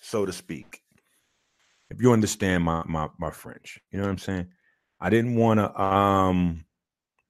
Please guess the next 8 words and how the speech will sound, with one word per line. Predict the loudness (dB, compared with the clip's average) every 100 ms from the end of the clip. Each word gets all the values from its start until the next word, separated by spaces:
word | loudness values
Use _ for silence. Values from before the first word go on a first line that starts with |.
| _ _ _ _ _ _ _ _ _ _ _ _ _ _ _ _ _
you | -2
know, | 2
I | 4
didn't | 4 4
wanna | 4 6 4
ruin | 6 8 8 8 6 0 -4 -4
the | 2
wave | 8 8 8 4 0 -6 -14